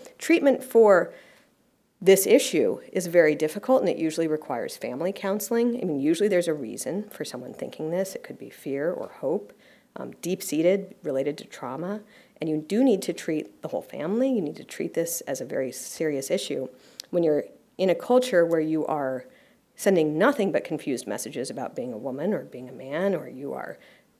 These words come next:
rewarding victimhood or whatnot, like, all the sort of confusing things we do, you can make it sort of seem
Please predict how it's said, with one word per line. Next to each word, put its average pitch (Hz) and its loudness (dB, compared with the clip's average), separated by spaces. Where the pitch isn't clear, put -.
rewarding 156 2
victimhood 160 0
or 135 4
whatnot, - 2
like, 170 4
all 190 12
the 196 2
sort 175 2
of 165 -4
confusing 185 0
things 165 -2
we 151 -2
do, 175 6
you 180 -4
can 214 0
make 233 4
it - 2
sort 180 0
of 170 4
seem 180 -2